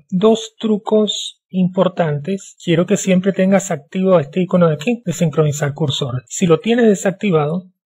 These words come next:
por favor, haz clic sobre él hasta que se ilumine en azul y esté activado. Eso sincroniza esta reproducción de aquí con la de la previsualización. Y lo otro es que para aplicar este efecto de que todo esté rotado,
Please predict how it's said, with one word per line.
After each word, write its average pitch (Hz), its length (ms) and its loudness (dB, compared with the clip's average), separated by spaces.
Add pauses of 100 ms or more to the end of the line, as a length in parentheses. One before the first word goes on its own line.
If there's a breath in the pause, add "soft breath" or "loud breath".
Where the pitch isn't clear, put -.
(340)
por 175 200 -4
favor, 170 280 2
haz 175 160 -2
clic 156 200 2
sobre 190 320 2
él 190 80 2
hasta 185 200 -4
que 147 120 -4
se 160 140 -2
ilumine 151 320 0
en 196 40 2
azul 202 240 -2
y 214 60 2
esté - 180 -4
activado. 180 580 -2
Eso 180 200 -2
sincroniza 185 720 2
esta 151 300 -2
reproducción 185 480 0
de 202 60 4
aquí 240 260 -2
con 151 240 -2
la 143 80 0
de 135 80 -2
la 135 360 -4
previsualización. 147 1040 -4
Y 240 140 -2
lo 240 140 4
otro 196 400 2
es 185 100 0
que 214 160 -2
para 190 220 2
aplicar 156 400 0
este 196 300 2
efecto 185 460 -2
de 160 180 -2
que 151 160 -8
todo 160 260 2
esté 196 180 -2
rotado, 180 640 0